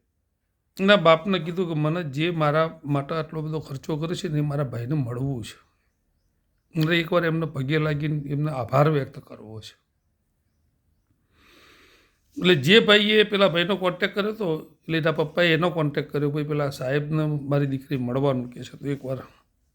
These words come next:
મળાવવાનું કંઈક કરો ને," એમ. એટલે એમને તરત લાઈન ઉપર લીધો એ ભાઈને, જે પૈસા ભર-, અ, દીકરીની ફી ને બધું ભરતા હતા. અને પેલી દીકરી, એના પપ્પાએ દીકરીને ફોન આપ્યો. એટલે એ દીકરીએ કીધું કે,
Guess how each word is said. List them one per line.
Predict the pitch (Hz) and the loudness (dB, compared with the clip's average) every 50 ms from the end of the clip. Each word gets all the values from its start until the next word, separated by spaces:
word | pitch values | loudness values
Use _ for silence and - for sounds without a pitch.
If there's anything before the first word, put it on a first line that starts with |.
| _ _ _ _ _ _ _ _ _ _ _ _ _ _ _ 127 | _ _ _ _ _ _ _ _ _ _ _ _ _ _ _ -4
મળાવવાનું | 127 131 151 156 156 156 160 160 151 | 2 4 4 6 4 4 2 0 -2
કંઈક | 151 147 147 | -2 -4 -4
કરો | - 160 185 196 | -4 -4 -4 -4
ને," | 180 131 | -8 -10
એમ. | 113 107 98 - _ _ _ _ _ _ _ _ _ _ _ _ _ _ _ _ _ _ _ _ _ _ _ _ _ _ - _ _ - - _ _ _ _ _ - - | -12 -14 -16 -20 _ _ _ _ _ _ _ _ _ _ _ _ _ _ _ _ _ _ _ _ _ _ _ _ _ _ -20 _ _ -20 -20 _ _ _ _ _ -10 0
એટલે | - 170 180 175 | 4 4 6 6
એમને | 165 180 196 202 | 6 4 2 2
તરત | 202 - 202 202 208 190 - - - | 2 2 2 2 2 0 -4 -8 -2
લાઈન | 160 156 156 165 190 202 202 | 2 6 6 6 6 6 4
ઉપર | 185 - - 175 156 | 0 0 -2 -2 -2
લીધો | 156 147 131 135 170 202 - - - _ - _ _ _ _ _ _ _ _ _ 160 | -2 -2 -4 -4 -6 -8 -8 -12 -18 _ -20 _ _ _ _ _ _ _ _ _ -2
એ | 160 | -2
ભાઈને, | 135 139 147 139 135 139 160 180 - - - - | 0 2 2 2 2 2 0 -2 -4 -10 -10 -2
જે | 131 147 151 | 0 2 2
પૈસા | 139 139 151 139 - - 156 | 2 0 -2 -2 0 -2 -2
ભર-, | - 143 131 135 - - _ - 135 | -2 -2 -4 -6 -8 -12 _ -4 0
અ, | 143 143 139 135 135 135 131 127 - - 147 | 2 2 2 2 0 -2 -2 -4 -4 -2 -2
દીકરીની | 139 139 147 147 156 156 147 | -2 0 0 0 2 2 0
ફી | - - 151 156 | 0 0 0 0
ને | 180 | 0
બધું | 175 147 143 135 131 127 | 0 -2 -2 -2 -2 -4
ભરતા | 127 123 123 - 127 | -6 -8 -8 -10 -12
હતા. | 123 123 - - - _ _ _ _ _ _ _ _ _ _ _ _ _ _ _ _ _ _ _ _ _ _ _ _ _ _ _ _ _ _ _ - - | -10 -10 -12 -16 -16 _ _ _ _ _ _ _ _ _ _ _ _ _ _ _ _ _ _ _ _ _ _ _ _ _ _ _ _ _ _ _ -12 -6
અને | 139 143 143 143 | -2 0 0 0
પેલી | 143 151 156 165 165 | 0 0 0 2 2
દીકરી, | 147 151 147 - 185 170 180 175 175 196 - - _ _ 151 | 2 0 0 0 -2 0 0 0 0 -2 -6 -10 _ _ -2
એના | 151 160 | -2 0
પપ્પાએ | 151 170 147 - - 165 170 | 0 -2 -6 -2 0 0 2
દીકરીને | 156 165 156 175 170 160 147 139 | 2 0 -2 0 0 0 0 -2
ફોન | 117 - 139 120 120 120 | -2 -4 -8 -8 -8 -10
આપ્યો. | 117 - _ - - | -12 -14 _ -18 -16
એટલે | 135 131 139 135 | -12 -10 -8 -8
એ | 139 | -8
દીકરીએ | 139 143 143 - - 165 185 185 180 165 151 | -8 -10 -10 -8 -6 -4 -2 -2 -2 -2 -2
કીધું | 165 151 156 180 165 156 156 147 139 147 | -2 0 0 0 0 0 -2 -2 -4 -6
કે, | - | -12